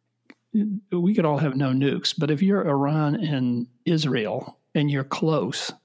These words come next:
you know, you don't have to have, for example, you don't have to have a missile that goes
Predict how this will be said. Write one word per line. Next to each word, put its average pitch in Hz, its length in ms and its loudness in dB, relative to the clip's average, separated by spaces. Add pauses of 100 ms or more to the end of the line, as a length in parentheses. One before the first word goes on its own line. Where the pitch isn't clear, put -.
(120)
you 139 120 2
know, 123 80 0
you 151 180 2
don't 165 220 0
have 147 300 0
to - 80 -6
have, 131 560 -2
for 143 200 -2
example, 139 380 0
you 127 80 2
don't 135 180 0
have 139 220 -2
to - 80 -6
have 139 180 -2
a 120 80 0
missile 131 500 0
that 123 100 -2
goes 135 420 -2